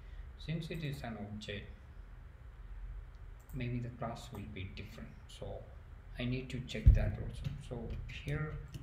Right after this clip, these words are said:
the second condition will be, I have the object and I need to make sure the object is not null. So if it is null and or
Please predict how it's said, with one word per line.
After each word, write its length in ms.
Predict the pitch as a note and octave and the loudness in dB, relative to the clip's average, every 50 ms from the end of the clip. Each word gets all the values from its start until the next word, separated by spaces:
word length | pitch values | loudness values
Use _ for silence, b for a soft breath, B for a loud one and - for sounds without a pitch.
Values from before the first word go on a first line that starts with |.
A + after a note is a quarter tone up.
| - C#3+ C3 | -6 -4 -4
the 100 | B2 A#2+ | -4 -4
second 420 | - - B2 B2 - C3+ C3+ B2 | -4 -4 -6 -4 -2 -2 -2 -2
condition 540 | B2 A#2 A2+ A#2 A#2 - - - A#2+ A2+ G#2+ | -2 -2 -2 -2 -4 -6 -4 -4 -4 -4 -2
will 140 | G#2+ G#2+ G#2 | -2 -4 -4
be, 220 | G#2 G#2 G#2+ G#2+ - - - - - - | -4 -4 -6 -6 -8 -10 -12 -10 -6 -4
I 100 | A#2 A2 G#2+ - | -4 -4 -2 -2
have 200 | - C3+ C3+ C3 - | -2 -2 -2 -2 -2
the 140 | A#2+ A2 | -2 0
object 520 | G#2+ G#2+ G#2+ - - - G#2+ G#2+ G#2+ G#2+ G#2+ - - - - - - B B B B B B B B - - - - - | 0 -2 -2 -2 -4 -2 -2 -4 -4 -4 -6 -10 -10 -12 -12 -10 -12 B B B B B B B B -12 -12 -14 -12 -10
and 460 | A2+ A2 G#2+ G#2+ G#2+ G#2+ G#2+ G#2+ - - | -8 -8 -6 -8 -8 -6 -8 -8 -8 -6
I 140 | G#2+ A2 G#2+ | -6 -6 -4
need 380 | G#2+ G#2+ A2 A2+ A2+ - - | -2 -2 -2 -2 -2 -4 -6
to 200 | - A#2 A2 G#2+ | -4 -4 -2 -2
make 160 | G#2+ G#2+ G#2+ - | -2 -2 -4 -4
sure 220 | - - A2+ A2 G#2+ G#2+ G#2 G#2 - - - | -4 -4 -4 -4 -2 -4 -4 -4 -4 -4 -4
the 60 | - | -4
object 380 | G#2+ G2+ - - - - A2 G#2+ G#2+ - - - - - - - - - - - - - | -4 -4 -4 -4 -4 -4 -4 -4 -6 -8 -12 -14 -14 -14 -14 -12 -12 -12 -10 -10 -4 -2
is 280 | C3+ A#2+ A2+ - - - | 0 0 0 -2 -4 -4
not 260 | A#2+ A#2 A2+ A2 A2+ A2+ - - A2 G#2+ | -2 -2 0 -2 -2 -4 -6 -6 -4 -4
null. 100 | G#2+ G#2+ G#2+ - - - - - | -4 -4 -6 -6 -6 -4 -4 -4
So 80 | - | -2
if 220 | G#2+ G#2+ G#2 - - | -4 -4 -4 -2 -4
it 160 | C3 - - | -4 -2 -2
is 220 | C3+ - - - | -2 0 0 0
null 360 | C3 B2+ A#2 A2+ A#2 A#2 A2+ A2 A#2 - - - - - - - - - - - - - - - - - - - - - - - - - - - - - - - - - - | 0 0 0 0 0 0 -2 -4 -8 -10 -12 -14 -14 -14 -14 -14 -14 -14 -14 -14 -12 -4 -2 -2 -2 -2 -6 -10 -12 -12 -10 -8 -8 -8 -8 -8 -10 -10 -10 -10 -10 -8 -4
and 280 | - A2+ A2+ A2+ - - | -4 -2 -2 -2 -2 -2
or 400 | G#2 G#2 G#2+ G#2+ A2 A2+ A2+ | -2 -2 -2 -2 -2 -2 -2